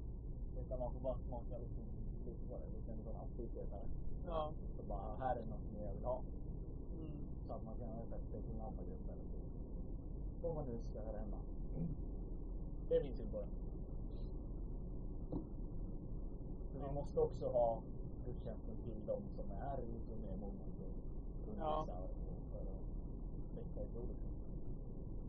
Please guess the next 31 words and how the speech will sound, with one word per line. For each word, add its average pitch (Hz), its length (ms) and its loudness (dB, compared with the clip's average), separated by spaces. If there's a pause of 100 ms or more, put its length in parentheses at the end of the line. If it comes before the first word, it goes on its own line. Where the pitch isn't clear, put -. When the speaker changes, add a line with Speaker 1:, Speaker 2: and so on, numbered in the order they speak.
(220)
Speaker 1:
Och 110 60 0
jag 110 120 0
tror 123 140 0
det 113 120 4
är 113 80 2
svårt 143 300 2
att 113 60 0
få 123 120 0
in 117 180 0
det, 110 200 0 (420)
till 113 100 -2
exempel 110 280 0
hemgrupp, 98 540 0
eller 92 160 0 (600)
det - 60 0
är - 40 0
väldigt 113 200 0
lätt 110 160 -2
att - 100 0
man - 100 0
försummar - 380 0
den - 140 0
biten, - 240 -2 (380)
om - 120 0
lärandet, - 460 0 (520)
hembygden - 360 0
är - 40 0
en 101 260 0 (140)
diskussion - 480 0 (100)
om, - 80 0 (1000)
ja, - 80 0